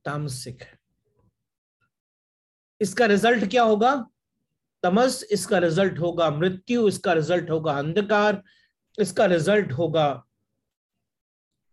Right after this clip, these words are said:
आपके अंदर सिर्फ और सिर्फ शत्रुता जन्म लेगी, अंधकार जन्म लेगा, अज्ञान जन्म लेगा। और एक बार वो शुरू हुआ ना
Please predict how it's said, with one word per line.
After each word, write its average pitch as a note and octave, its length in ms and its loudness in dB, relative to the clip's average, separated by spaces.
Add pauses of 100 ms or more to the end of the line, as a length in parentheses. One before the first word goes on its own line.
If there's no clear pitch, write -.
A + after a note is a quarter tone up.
आपके F#3 500 -4 (120)
अंदर F#3 580 0 (160)
सिर्फ - 680 -4 (120)
और D#3 120 -2
सिर्फ - 640 -6 (1800)
शत्रुता F#3+ 920 -6
जन्म C#3 320 -6
लेगी, B2 420 -12 (1000)
अंधकार D#3 480 -6
जन्म C3+ 340 -4
लेगा, A#2 260 -8
अज्ञान D#3+ 640 -4
जन्म B2+ 280 -4
लेगा। F#2+ 280 -16 (2500)
और F#3 200 -4
एक B3 280 -4
बार B3 220 2
वो A#3 120 2
शुरू B3 340 2
हुआ F#3 280 2
ना B2+ 220 -4